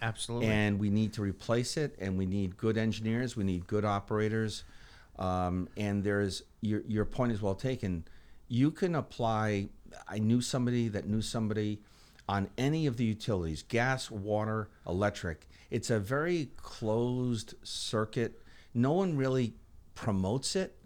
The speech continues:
Speaker 1: Right.
Speaker 2: uh, at the school level.
Speaker 1: Right.
Speaker 2: So it typically becomes, "I knew a guy that knew a guy that knew a guy," rather than you, you know, you're gonna go work for, um, Pratt Whitney or Electric Boat
Speaker 1: Right,
Speaker 2: or,
Speaker 1: right.
Speaker 2: um, you know, so.
Speaker 1: Right.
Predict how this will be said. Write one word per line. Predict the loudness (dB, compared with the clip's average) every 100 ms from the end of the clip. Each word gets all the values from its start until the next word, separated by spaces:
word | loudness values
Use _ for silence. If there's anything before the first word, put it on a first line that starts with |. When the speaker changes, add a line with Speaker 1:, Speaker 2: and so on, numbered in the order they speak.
| -2
Speaker 1:
Right. | 2 2
Speaker 2:
uh, | 2
at | -2
the | -2
school | -6 -2 -2 0
level. | 2 2 2 0 -2 -6
Speaker 1:
Right. | -4 -4
Speaker 2:
So | -4 4 6 8 4 2
it | 0 0 -2
typically | -4 -2 -2 0 2
becomes, | 4 2 0 -2 0 2 2 2 -2 -8 -16 -20 -20 -10
"I | -2 2
knew | 4 4
a | 2
guy | 2 2 0
that | -2
knew | 0 0
a |
guy | 0 -2 -2
that | -2
knew | 0 2
a | 2
guy," | 0 0 0 -4 -8 -16 -18 -12
rather | 4 4 6
than | 4 2 2 0 -2 -8 -16
you, | -6 0 2 2 -2 -2
you | 0
know, | 0
you're | 0 0
gonna | 0
go | 0 0
work | 2 0 -2
for, | -4 -2 0 -2 -6 -14 -16 -8
um, | -4 -2 -2 -2 -4 -2
Pratt | 0 0 0
Whitney | -4 -4 -4 -4
or | 0 2
Electric | 2 0 0
Boat | 0 0 -2
Speaker 1:
Right, | -4 -2
Speaker 2:
or, | 0 0 -2
Speaker 1:
right. | -2 0
Speaker 2:
um, | 0 -2 -4
you | -2
know, | -2 -2 -6 -12
so. | -4 -2
Speaker 1:
Right. | -2